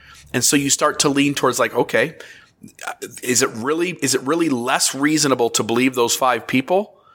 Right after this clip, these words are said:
Or, or is it less reasonable to believe, uh, McKenna's story holds up this, this solidly?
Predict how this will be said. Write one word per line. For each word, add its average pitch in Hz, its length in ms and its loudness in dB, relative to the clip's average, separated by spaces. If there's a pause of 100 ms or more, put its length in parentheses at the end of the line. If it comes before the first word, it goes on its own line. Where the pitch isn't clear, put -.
(420)
Or, 127 320 2
or 135 220 4
is 131 160 0
it 127 100 0
less 131 280 0
reasonable 127 540 2
to 120 160 -4
believe, 117 600 -2 (400)
uh, 110 300 2
McKenna's 120 400 0
story 120 320 0
holds 113 320 0
up 117 240 -2
this, - 240 0
this - 240 -2
solidly? 107 560 0